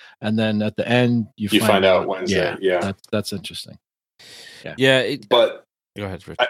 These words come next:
Speaker 2: I know where you're going with this, John. But we don't wanna lose the, the camaraderie and the fun that takes place in the, the Facebook group.
Speaker 3: Yep.
Speaker 1: Yeah.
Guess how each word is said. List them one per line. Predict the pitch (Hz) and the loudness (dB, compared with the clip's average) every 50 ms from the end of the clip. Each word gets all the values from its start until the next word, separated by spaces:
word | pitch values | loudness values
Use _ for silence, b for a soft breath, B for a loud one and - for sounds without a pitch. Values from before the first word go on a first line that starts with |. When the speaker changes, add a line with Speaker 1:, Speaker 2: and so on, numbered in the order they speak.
| - | 2
Speaker 2:
I | 117 117 | 4 4
know | 113 113 117 117 | 6 6 6 6
where | 113 107 | 4 4
you're | 104 95 | 4 2
going | 95 110 104 101 98 | 2 2 2 2 2
with | 95 90 | 0 -2
this, | 92 90 - | -2 -4 -4
John. | - 104 95 92 92 92 | -2 -2 -2 0 -2 -4
But | 90 92 - - _ _ - | -6 -8 -10 -12 _ _ -4
we | 113 107 | -2 2
don't | 98 120 123 135 127 | 2 4 2 2 2
wanna | 127 131 117 104 95 | 2 2 4 4 2
lose | 95 101 104 107 107 104 104 98 90 - - | 2 2 2 2 2 2 0 0 -2 -4 -2
the, | - 98 92 87 85 85 82 - _ _ _ _ _ _ _ - | 0 0 2 2 0 -2 -4 -6 _ _ _ _ _ _ _ -4
the | 107 98 | -4 -4
camaraderie | 98 - 107 98 98 98 98 98 98 98 95 95 95 92 92 90 90 - _ _ _ _ _ _ _ _ _ _ | -2 0 -2 0 4 4 4 6 6 6 4 4 4 4 2 0 -2 -6 _ _ _ _ _ _ _ _ _ _
and | - 104 - | -8 -4 -4
the | - | -4
fun | - - - - 110 101 98 95 | -4 -2 0 2 2 2 2 0
that | 95 92 | -2 -4
takes | - - 98 - - | 0 0 0 0 0
place | - - 110 190 90 87 - - - | -4 0 2 2 2 2 0 -4 -6
in | - 101 90 85 | -6 -6 -4 -4
the, | 82 80 80 80 - _ _ - | -2 -4 -4 -6 -10 _ _ -14
the | - | -4
Facebook | - 104 95 87 - - 82 80 | 2 4 4 4 2 -4 -4 -4
group. | - 85 85 - - _ _ _ _ _ _ _ _ _ _ - | -4 -4 -6 -6 -8 _ _ _ _ _ _ _ _ _ _ -4
Speaker 3:
Yep. | 117 98 76 | -4 -4 -4
Speaker 1:
Yeah. | 50 - | -6 -12